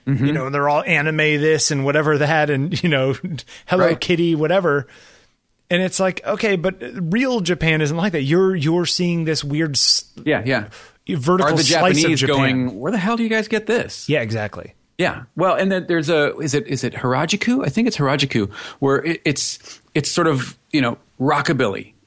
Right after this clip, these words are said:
Speaker 1: I, I, and,
Speaker 2: Yeah.
Speaker 1: and it, they're, they're holding on to this sort of, uh, almost fictionalized slice of, of Americana, of American culture.
Speaker 2: Yeah,
Speaker 1: And
Speaker 2: no.
Speaker 1: I think it's amazing. And I think what's coming out of there in terms of,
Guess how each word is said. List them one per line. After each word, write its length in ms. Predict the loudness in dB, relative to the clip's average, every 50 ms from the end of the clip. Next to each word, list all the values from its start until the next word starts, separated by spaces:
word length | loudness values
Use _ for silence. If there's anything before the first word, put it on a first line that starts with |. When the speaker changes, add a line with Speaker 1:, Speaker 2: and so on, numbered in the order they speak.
| _ -6
Speaker 1:
I, 60 | -4
I, 40 | -4
and, 560 | -4 -4 -6 -8 -4 -2 0 0 0 0 -2
Speaker 2:
Yeah. 100 | -2 0
Speaker 1:
and 360 | 0 0 0 0 -2 -4 -4 -2
it, 180 | -2 -2 -2 -2 -4
they're, 280 | -2 0 2 2 0 0
they're 200 | 0 0 0 0
holding 380 | 0 0 0 0 2 2 2
on 220 | 2 2 2 2 0
to 100 | 0 0
this 220 | 0 0 0 0
sort 200 | -2 0 0 2
of, 220 | 0 0 -2 -4 -10 -14 -18 -20 -20 -20 _ _ _ -4
uh, 920 | -2 0 0 0 0 0 0 -2 -2 -2 -4 -4 -4 -6 -6 -8 -10 -12 -14 _ _
almost 800 | -16 -12 -10 -10 -8 -4 -2 0 2 4 2 2 0 -2 -8 -12
fictionalized 1000 | -12 -12 -4 -2 -2 0 0 0 2 2 2 2 2 2 2 0 0 0 -2 -2 -4
slice 420 | -6 -4 -2 0 0 0 0 0 -2
of, 220 | -2 -4 -4 -4
of 180 | -4 -2 0 0
Americana, 680 | 0 2 2 2 2 0 0 0 0 0 0 0 0
of 220 | -2 -2 -4 -4 -4
American 420 | -2 -2 -2 -2 -2 -2 -4 -4
culture. 460 | -2 -2 -2 -2 -2 -6 -6 -8 -10 -14 -14 -14 -16 -18 -18 -18 -18 -20 -20 -20 -20 -20 _ _ _ _ _
Speaker 2:
Yeah, 200 | 0 0 0 0 0 -2
Speaker 1:
And 200 | 0 0 2 2
Speaker 2:
no. 140 | 2 0 0
Speaker 1:
I 100 | 0 -2
think 200 | 0 0 -2 -2
it's 120 | -2 0
amazing. 680 | 0 0 2 2 2 2 2 2 0 0 -2 -4 -4 -4
And 100 | -2 -2
I 80 | -2 -2
think 260 | -2 -2 -4 -4 -4
what's 580 | -8 -12 -12 -12 -10 -6 -2 -2 -2 -2 -2
coming 320 | -4 -2 -2 0 0 0 0
out 180 | 2 2 0
of 60 | 0 0
there 160 | 0 0 0
in 100 | -2 -4
terms 300 | -4 -2 -2 -2 0 0
of, 200 | -2 -2 -2